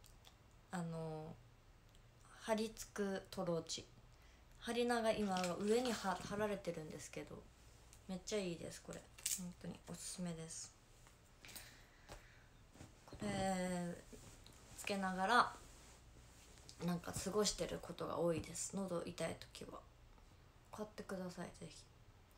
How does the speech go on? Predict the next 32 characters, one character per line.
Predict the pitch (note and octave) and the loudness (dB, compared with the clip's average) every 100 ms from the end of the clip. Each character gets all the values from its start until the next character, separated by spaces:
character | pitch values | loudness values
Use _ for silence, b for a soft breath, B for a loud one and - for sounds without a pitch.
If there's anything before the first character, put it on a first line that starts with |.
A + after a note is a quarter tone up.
| - | 0
で | C#4 | 6
も | B3 | 6
昨 | A#3+ | 6
日 | C#4+ E4 E4 E4 D#4+ D#4 | 4 6 8 8 6 8
マ | D4+ | 8
ッ | D4+ | 6
ク | - | -2
ス | - C#4 | 0 2
入 | B3+ | 4
れ | B3+ | 4
い | A#3+ | 2
た | A#3+ | 2
だ | A3+ | 0
か | - | -2
っ | D3+ - | -4 -4
た | E3+ | -6
か | D3+ | -4
ら、 | D#3 | -4
な | D#3+ E3 | -4 -4
ん | |
か | E3 - - | -6 -8 -2
悪 | G3 - | -2 0
化 | C4 | 4
は | B3 | 6
し | A#3 | 6
て | - | 0
な | F3+ | -4
く | F3 | -4
て | - | -6
嬉 | - D#3+ | -6 -4
し | - | -4
い。 | A#3 | -4